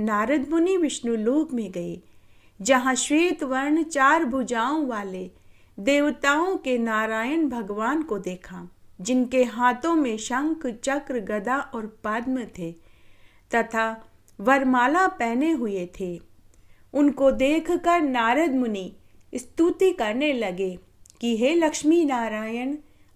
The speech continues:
आप अत्यंत शक्ति से संपन्न हैं।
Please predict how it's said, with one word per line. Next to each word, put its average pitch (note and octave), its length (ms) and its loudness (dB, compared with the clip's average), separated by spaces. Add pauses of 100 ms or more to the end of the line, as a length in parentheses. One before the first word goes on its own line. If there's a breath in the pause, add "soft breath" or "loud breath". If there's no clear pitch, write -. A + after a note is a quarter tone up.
(100)
आप D4+ 440 2
अत्यंत D#4+ 540 0
शक्ति E4 580 0
से A#3+ 220 -4
संपन्न G3+ 560 -4
हैं। F#3 320 -12